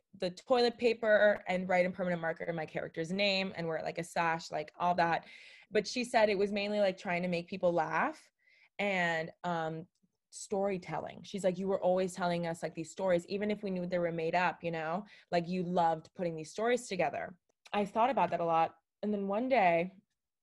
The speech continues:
randomly, she was, my mom told me, like, "You're so brave." And I was like, "Me?" And she was like, "Yeah, you're so brave because, um,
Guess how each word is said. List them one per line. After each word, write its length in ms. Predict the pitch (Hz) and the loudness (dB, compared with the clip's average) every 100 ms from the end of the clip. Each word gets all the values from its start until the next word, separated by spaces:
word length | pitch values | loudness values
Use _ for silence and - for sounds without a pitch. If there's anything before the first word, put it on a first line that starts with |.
| _ _ - | _ _ -4
randomly, 480 | 202 196 196 180 175 | -2 0 -2 -2 -4
she 160 | 180 202 | -4 -6
was, 120 | 190 _ | -8 _
my 160 | 180 175 | -4 0
mom 280 | 180 170 180 | 2 0 0
told 160 | 190 | -2
me, 80 | 180 | 0
like, 180 | 170 165 | -2 -2
"You're 140 | 180 190 | -4 -4
so 320 | - 202 190 | 0 0 0
brave." 600 | 160 160 175 151 - - _ _ _ | -2 2 2 0 -8 -20 _ _ _
And 120 | - 180 | -8 -6
I 100 | 175 | -4
was 100 | 175 | -2
like, 200 | 165 - _ _ _ _ _ | -4 -6 _ _ _ _ _
"Me?" 360 | 175 160 170 - _ _ _ _ _ _ - _ 190 | -6 -6 -8 -18 _ _ _ _ _ _ -20 _ -8
And 120 | 185 | -4
she 80 | 208 | -4
was 100 | 190 | -2
like, 140 | 190 | -2
"Yeah, 140 | 254 247 | 0 0
you're 160 | 202 | -2
so 200 | 196 214 | -2 -2
brave 360 | 196 233 254 208 | -2 -2 -2 -2
because, 600 | 202 - 190 165 165 165 - - | -4 -4 2 2 2 -6 -14 -2
um, 520 | 175 165 160 156 | -2 0 -4 -8